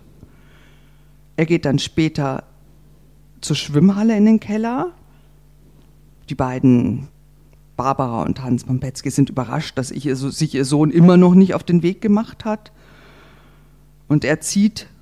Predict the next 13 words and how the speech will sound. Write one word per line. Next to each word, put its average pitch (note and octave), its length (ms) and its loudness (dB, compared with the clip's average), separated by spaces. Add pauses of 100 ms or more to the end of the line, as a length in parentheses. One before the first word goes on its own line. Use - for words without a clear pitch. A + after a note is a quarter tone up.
(320)
die E3+ 140 -4
Walther D3+ 340 0
T D#3 140 -6
P D3+ 200 -6
H D#3+ 160 -2
und F3 120 2
erschießt - 580 -6
erst D#3 320 0
den E3 140 2
Vater, C#3 360 -4
dann C3 180 2
die C3+ 80 2
Mutter. B2 460 -2